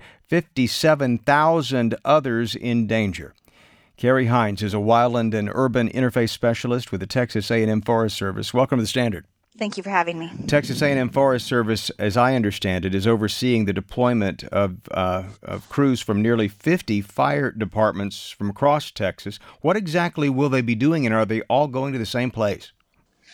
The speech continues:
Speaker 2: They are not all going to the same place. Uh, we have firefighters from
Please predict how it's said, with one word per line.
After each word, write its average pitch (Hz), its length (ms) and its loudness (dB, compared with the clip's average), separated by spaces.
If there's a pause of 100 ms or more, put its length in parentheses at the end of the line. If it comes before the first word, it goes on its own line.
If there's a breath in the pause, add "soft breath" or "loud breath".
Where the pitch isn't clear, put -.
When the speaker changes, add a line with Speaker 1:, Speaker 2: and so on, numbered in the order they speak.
(340 loud breath)
Speaker 2:
They 247 140 4
are 254 120 4
not 247 200 0
all 202 80 -4
going 180 240 -2
to 180 80 -8
the 170 80 -10
same 165 240 -8
place. 156 580 -4
Uh, 160 320 4
we 185 260 4
have 175 380 0
firefighters 175 920 -2
from 170 360 -6